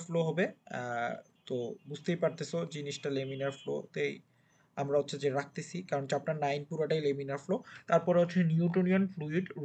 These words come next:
রো এবং মিউ কনস্ট্যান্ট ধরে নিছি, আর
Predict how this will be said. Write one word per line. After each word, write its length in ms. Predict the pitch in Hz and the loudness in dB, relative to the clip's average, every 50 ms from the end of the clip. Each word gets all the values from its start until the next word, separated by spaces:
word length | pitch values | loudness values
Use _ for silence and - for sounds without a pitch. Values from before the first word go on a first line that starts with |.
| 143 | 2
রো 120 | 156 160 170 180 175 - 180 | 4 4 4 4 2 2 0
এবং 140 | 165 165 170 165 151 | 2 2 2 0 0
মিউ 200 | 147 151 160 170 170 170 - | 0 0 0 -2 -2 -2 -4
কনস্ট্যান্ট 500 | 151 147 147 - - - 190 208 294 - - - _ _ _ _ _ _ _ _ _ _ - 151 | -4 -4 -4 -6 -4 -2 -2 -2 0 -2 -6 -8 _ _ _ _ _ _ _ _ _ _ -2 0
ধরে 160 | 156 160 160 160 156 | 2 2 2 2 2
নিছি, 220 | 165 160 - - - - - - 147 | 0 -2 -2 -4 -6 -4 0 0 0
আর 80 | 143 | 0